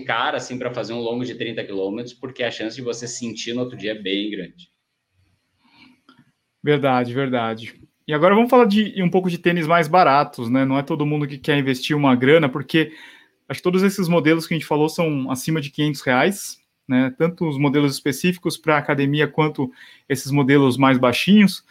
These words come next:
Speaker 2: Acho que você pegar, por exemplo, linha Adizero é bacana, tipo Adios e,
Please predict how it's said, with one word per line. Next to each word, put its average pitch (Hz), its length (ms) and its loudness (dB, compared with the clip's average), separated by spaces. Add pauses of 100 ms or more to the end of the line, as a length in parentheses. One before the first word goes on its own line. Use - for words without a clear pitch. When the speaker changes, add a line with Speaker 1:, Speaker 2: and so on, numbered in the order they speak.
(320)
Speaker 2:
Acho 165 200 -2
que 151 440 4 (880)
você - 140 -4
pegar, 156 240 4
por 156 100 -2
exemplo, 143 220 -2
linha 151 200 4
Adizero 139 680 4
é - 20 4
bacana, 147 640 2
tipo 127 360 -4 (240)
Adios 127 520 0
e, 123 180 -2